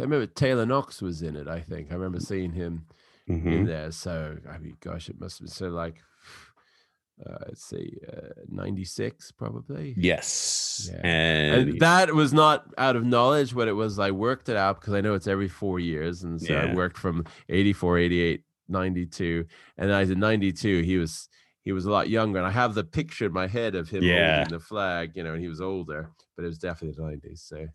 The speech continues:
Speaker 2: was
Speaker 1: nineties.
Speaker 2: ninety-six. And what country won?
Speaker 1: Uh, I think it was U S A, wasn't it?
Speaker 2: And where was it held?
Speaker 1: At the beach. Uh, uh, Huntington?
Speaker 2: There we go. All right. I've got a few more here for you.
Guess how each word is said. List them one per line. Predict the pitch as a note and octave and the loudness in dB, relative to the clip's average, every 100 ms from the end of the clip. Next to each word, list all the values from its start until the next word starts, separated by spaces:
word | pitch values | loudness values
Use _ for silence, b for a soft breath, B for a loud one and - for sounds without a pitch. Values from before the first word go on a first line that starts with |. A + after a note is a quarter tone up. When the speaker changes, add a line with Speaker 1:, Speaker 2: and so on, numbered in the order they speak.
| - | -4
Speaker 2:
was | |
Speaker 1:
nineties. | F2 D#2 D#2+ | 0 2 4
Speaker 2:
ninety-six. | G#2 G#2+ B2 A#2+ G#2 G#2 - | 4 6 6 6 4 4 6
And | |
what | F#2+ F#2+ | 4 4
country | - B2 - D#2+ | 2 2 4 6
won? | D2 C#2 C#2 _ _ _ _ _ _ _ _ _ _ _ _ _ _ _ _ _ - | 6 2 -2 _ _ _ _ _ _ _ _ _ _ _ _ _ _ _ _ _ -10
Speaker 1:
Uh, | G#2 G2+ F#2+ G2 - | -6 -4 -4 -6 -10
I | - | -4
think | G#3 | -2
it | |
was | B3+ D3+ | 0 0
U | F#2+ | 0
S | E2+ - | 0 -4
A, | A#3 C4+ | -6 -6
wasn't | F#2+ F#2+ B2+ E3 | -6 -8 -10 0
it? | F2 | 4
Speaker 2:
And | F2 | 6
where | F2 | 8
was | F#2+ F#2 | 8 8
it | F#2 | 6
held? | F#2+ C3 D#3+ - _ _ _ _ _ _ _ _ _ _ - | 4 4 2 -2 _ _ _ _ _ _ _ _ _ _ -18
Speaker 1:
At | - | -14
the | E2 | -10
beach. | E2 D3+ F2+ - - - | -6 -6 -6 -12 -10 -2
Uh, | |
uh, | A#2+ A2+ G#2+ - D2 | 2 4 2 -2 -6
Huntington? | F#2 A#2 B2 F3 G#3+ C4 - _ - | -2 -2 -2 -4 -4 -8 -10 _ -2
Speaker 2:
There | F2+ F2+ | 2 6
we | G2 | 8
go. | G#2 B2+ E3 F2 | 8 6 6 4
All | D#2 | 6
right. | G#2 C#3 D3+ G3+ - G2+ - - _ B B B B B B | 6 6 6 4 2 -2 -8 -10 _ B B B B B B
I've | E2 | 0
got | F2 E2+ | 4 4
a | |
few | D#2+ - A2+ | 4 6 10
more | A2+ C3 | 10 10
here | C#3+ F#2+ D#2 | 8 8 4
for | - D#2 | 4 4
you. | C#2+ C2+ | 6 4